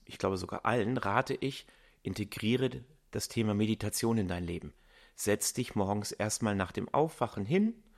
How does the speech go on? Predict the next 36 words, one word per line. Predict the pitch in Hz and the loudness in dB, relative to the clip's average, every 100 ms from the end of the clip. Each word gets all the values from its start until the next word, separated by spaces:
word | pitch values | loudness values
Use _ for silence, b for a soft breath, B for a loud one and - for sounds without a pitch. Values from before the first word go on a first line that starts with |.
| b b b | b b b
Mein | 113 101 | -2 -2
Freund | - 92 90 | 2 0 2
Tom, | 143 147 151 | 2 4 2
der | 113 | 2
macht | 104 - | 0 -2
das | 107 | -4
immer | - 104 | -2 -2
so, | 101 | 0
der | 98 | 0
wird | 92 95 | 0 0
wach | 165 - - B - | 0 0 -10 B -8
und | 110 | -4
rutscht | 110 120 - | -4 -4 -4
sich | - 101 - | -6 -6 -4
erstmal | 98 - 101 | -4 -2 0
im | |
Bett | 131 - | -2 -2
zurück | 131 117 117 B B B B B | -2 -2 -4 B B B B B
be-, | - 104 | -4 -4
und | - 107 101 | 0 0 0
so | - | 2
mit | 107 104 | 2 4
dem | 101 | 2
Rest | 101 147 - - 110 | 4 4 2 -2 2
Dämmerschlaf, | 110 113 82 - 80 82 147 - - b b b b b b - | 2 2 -2 0 0 0 -4 -8 -18 b b b b b b -2
ähm, | 127 123 123 127 127 123 b b b b | 2 2 2 0 -2 -6 b b b b
meditiert | 131 151 143 233 139 | 0 0 2 2 2
er | |
erstmal. | - - - 92 - - _ _ _ | -2 -4 -6 -8 -10 -14 _ _ _
Ich | 113 - | -4 2
finde | 123 117 | 2 4
ja, | 104 | 2
da | 95 | 0
gibt's | 101 - | -4 0
tolle | 107 107 | 2 2
Meditations-App, | 101 101 92 - 156 160 - - | 2 -2 -4 0 2 2 0 -6